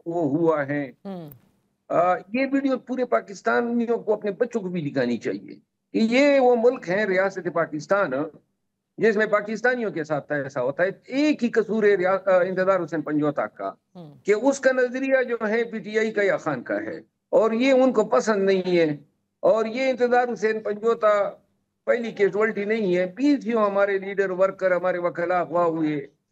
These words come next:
Speaker 1: हम सब के साथ ये होता आया है।
Speaker 2: हम्म।
Speaker 1: और आपकी बात यह है, एक,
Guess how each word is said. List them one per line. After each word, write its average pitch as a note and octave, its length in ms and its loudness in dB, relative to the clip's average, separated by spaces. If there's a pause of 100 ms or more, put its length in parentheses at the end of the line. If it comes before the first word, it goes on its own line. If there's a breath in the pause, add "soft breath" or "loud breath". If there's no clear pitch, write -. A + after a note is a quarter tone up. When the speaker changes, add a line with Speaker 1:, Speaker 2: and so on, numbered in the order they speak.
(460)
Speaker 1:
हम A3+ 180 0
सब A3+ 500 0
के F3 120 0
साथ F#3 320 2
ये E3+ 460 2
होता E3+ 380 2
आया D#3 360 2
है। C#3 280 -6 (180)
Speaker 2:
हम्म। C#3 200 -20 (300)
Speaker 1:
और E3+ 180 2
आपकी F#3 240 -2
बात F#3 300 0 (140)
यह F#3 180 -2
है, G3 280 -2 (280)
एक, G3+ 280 -8